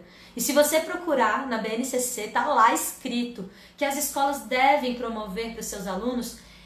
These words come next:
esse lugar de diálogo, esse lugar de questionamentos, esse lugar de descobertas, onde a gente vai aprender mais sobre quem somos, sobre a gente mesmo, vamos aprender sobre o outro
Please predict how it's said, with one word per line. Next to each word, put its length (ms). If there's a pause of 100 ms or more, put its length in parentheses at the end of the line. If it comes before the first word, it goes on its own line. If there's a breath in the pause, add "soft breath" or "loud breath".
(220 loud breath)
esse 240
lugar 540
de 280
diálogo, 720 (600)
esse 220
lugar 280
de 80
questionamentos, 800
esse 240
lugar 260
de 60
descobertas, 760 (240 loud breath)
onde 180
a 40
gente 240
vai 180
aprender 320
mais 240
sobre 360
quem 300
somos, 480
sobre 240
a 40
gente 320
mesmo, 440 (360 loud breath)
vamos 200
aprender 380
sobre 240
o 80
outro 480